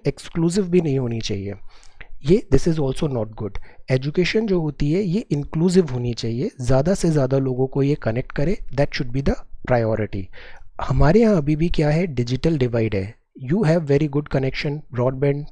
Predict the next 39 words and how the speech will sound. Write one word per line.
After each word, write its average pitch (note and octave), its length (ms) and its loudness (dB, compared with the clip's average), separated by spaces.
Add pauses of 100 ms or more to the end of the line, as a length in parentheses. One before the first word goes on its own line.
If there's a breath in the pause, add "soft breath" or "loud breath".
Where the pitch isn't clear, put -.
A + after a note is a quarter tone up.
(280)
three C#3 180 -2
G, C#3 120 -2 (160)
four C3+ 140 0
G, C3 120 -2 (200)
everything, D3+ 360 -2 (300 loud breath)
but F#3 240 0
this - 220 2
is F3 160 0
not F#3+ 220 -2
available C3 540 2
to G#3+ 80 0 (120)
all A#2 160 0
students। G3+ 480 -2 (100)
बहुत E3+ 320 0
सारे E3 300 2
ऐसे D#3 220 0
students D3+ 440 0
हैं D#3 80 4
जिनके C#3+ 280 2
पास D3+ 300 0
fast C3 280 2
internet C#3+ 420 2
नहीं A#2 200 0
है, G#2 120 -4 (340 loud breath)
वो D#3 120 0
videos D3+ 400 2
नहीं D3 120 2
देख C3 220 2
पा A#2+ 100 0
रहे A2 120 -2
हैं, G#2 80 -4
तो D#3 80 -4
डिजिटल C#3 480 2
divide E3 340 2
है, E3 220 2 (500 loud breath)
Financial D#3 600 2
divide C#3+ 320 2
भी C#3 140 0
है। C3 180 2